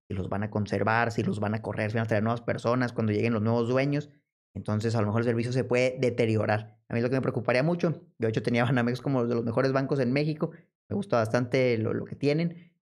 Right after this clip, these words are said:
pero quién sabe qué vaya a pasar. Entonces, nunca está de más tener un plan B, una cuenta en otro lado, por si cualquier cosa, tus tarjetas y todo, que, que tengas un respaldo en caso de que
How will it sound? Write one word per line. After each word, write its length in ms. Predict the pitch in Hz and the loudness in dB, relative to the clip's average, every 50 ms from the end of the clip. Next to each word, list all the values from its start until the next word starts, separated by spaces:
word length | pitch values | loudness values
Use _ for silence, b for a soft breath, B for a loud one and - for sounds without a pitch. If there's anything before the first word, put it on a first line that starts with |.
| _ _ _ - | _ _ _ -4
pero 360 | 101 101 101 104 101 98 101 | -2 0 0 2 0 0 0
quién 200 | - 107 107 107 | -2 -2 -2 0
sabe 180 | - 110 110 | 0 -2 -2
qué 80 | 113 113 | 0 2
vaya 120 | 110 113 | 2 2
a 60 | 117 113 | 2 0
pasar. 280 | 107 104 - 113 117 | -2 0 0 0 0
Entonces, 200 | 113 110 113 113 | 0 0 0 0
nunca 200 | 123 123 117 127 | 0 0 0 -2
está 180 | 123 - - 127 | -2 0 2 2
de 80 | 123 | 2
más 260 | 123 127 123 120 - - | 2 2 0 -2 -2 -2
tener 220 | 131 127 127 127 | 0 0 2 0
un 100 | 131 131 | 0 0
plan 200 | - 139 131 135 | 0 0 2 2
B, 160 | 151 156 160 | 2 2 2
una 160 | 151 151 151 | 2 0 0
cuenta 260 | 143 - 143 147 - 147 | 0 0 0 0 0 0
en 60 | 147 | 0
otro 180 | 143 - 151 | 0 0 2
lado, 320 | 151 165 170 170 180 175 - B B B _ _ _ _ _ - | 2 2 2 0 0 -2 -6 B B B _ _ _ _ _ -2
por 280 | 170 185 202 208 208 196 | -2 0 2 0 0 0
si 140 | 202 196 | 0 0
cualquier 400 | 196 - 160 147 147 - 180 170 | 0 0 0 0 2 0 0 0
cosa, 440 | 175 - 185 190 190 196 196 196 165 - - - _ _ | 0 0 0 2 2 2 0 0 -2 -6 -10 -20 _ _
tus 160 | - 113 110 - | -10 -10 -6 -2
tarjetas 480 | 113 110 - - 135 139 - 151 135 | -2 -2 0 0 -2 -2 -2 -4 -4
y 40 | - | -2
todo, 200 | - 147 147 147 | 0 0 0 0
que, 80 | - - | -2 -6
que 120 | - 123 | -6 -2
tengas 280 | - 120 127 143 139 160 | -2 0 0 0 0 0
un 100 | 151 143 | 0 0
respaldo 420 | 147 151 151 - 170 175 175 175 | 0 0 0 0 0 0 0 0
en 60 | 165 | 0
caso 200 | 147 156 139 147 | 0 0 0 0
de 60 | 156 | 0
que 320 | 151 - 139 123 120 - | 0 0 -2 -2 -2 -6